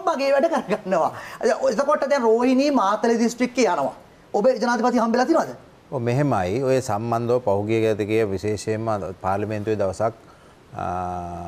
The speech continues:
Speaker 2: මහින්දානන්ද අලුත්ගමගේ මැතිතුමා කිව්වා මේ සජිබේ මන්ත්‍රීවරු අච්චරක් හිටියා මෙච්චරක් හිටියා කියලා.
Speaker 1: ඔව්.
Speaker 2: ඊට පස්සේ මමම යෝජනා කර අපේ ගෲප් එකට යම් කෙනෙක් ජනාධිපතිවරයා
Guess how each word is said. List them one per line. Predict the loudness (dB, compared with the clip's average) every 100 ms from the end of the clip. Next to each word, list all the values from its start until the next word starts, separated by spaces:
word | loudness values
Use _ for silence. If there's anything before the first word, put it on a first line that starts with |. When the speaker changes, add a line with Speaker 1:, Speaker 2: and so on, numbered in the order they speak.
| -8
Speaker 2:
මහින්දානන්ද | -6 0 2 2 2 0 0
අලුත්ගමගේ | 0 0 0 -2 0 0
මැතිතුමා | -2 -4 -2 -2 -2
කිව්වා | -2 0
මේ | 0 -2 -4 -8 -20 -12 -10 -4
සජිබේ | -4 0 0
මන්ත්‍රීවරු | 0 -4 -2 0
අච්චරක් | 0 0 -2 -2
හිටියා | -2 -2
මෙච්චරක් | -2 -4 -4 -2 -4
හිටියා | -4 -2
කියලා. | -2 -4 -6
Speaker 1:
ඔව්. | -12 -18 -20 -18 -6
Speaker 2:
ඊට | -2
පස්සේ | 0
මමම | 2 2 2 2 4
යෝජනා | 2 2 0 2 0
කර | 0
අපේ | 2 2 0 -2 -4 -8
ගෲප් | -2 -2 0 0
එකට | 0 -2 -2 -2 -4 -8 -20 -20 -20 -20 -20 -8
යම් | -4 -2 -2
කෙනෙක් | -2 -6 -10 -20 -20 -18 -8
ජනාධිපතිවරයා | -4 -2 -2 -2 -2 0 2 4 2